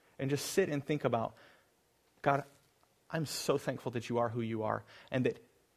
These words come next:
you have chosen to interact with me and to love me the way that you do. And I'm thankful for the way that your boundless love has overflowed into my life." Would you just set time aside to do that? To privately reflect on God's kindness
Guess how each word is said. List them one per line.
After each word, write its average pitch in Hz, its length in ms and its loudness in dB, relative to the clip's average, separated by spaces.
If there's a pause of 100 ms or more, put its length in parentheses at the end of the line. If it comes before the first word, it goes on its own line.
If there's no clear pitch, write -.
(100)
you 151 160 2
have 160 220 4
chosen 156 640 6
to - 200 2
interact 143 460 2
with 127 160 0
me 123 140 2
and 113 80 -2
to 120 100 -2
love 151 380 4
me 147 100 2
the 127 100 2
way 127 140 4
that 123 80 -4
you 120 160 -2
do. 120 300 0 (1080)
And 151 120 4
I'm 151 80 2
thankful 185 320 4
for 160 120 4
the 147 80 8
way 151 140 8
that 135 80 2
your 139 220 4 (160)
boundless 160 520 8
love 143 180 10
has 139 160 4
overflowed 139 500 6
into 123 180 0
my 117 120 2
life." - 360 -4 (240)
Would 147 140 2
you 208 80 2
just 208 160 0
set 165 180 4
time 156 240 0
aside 147 280 2
to 135 60 -2
do 143 140 0
that? - 200 -4 (560)
To 131 100 -2
privately 156 800 2 (680)
reflect 123 420 0
on 120 80 -2
God's 113 220 -4
kindness 113 580 -8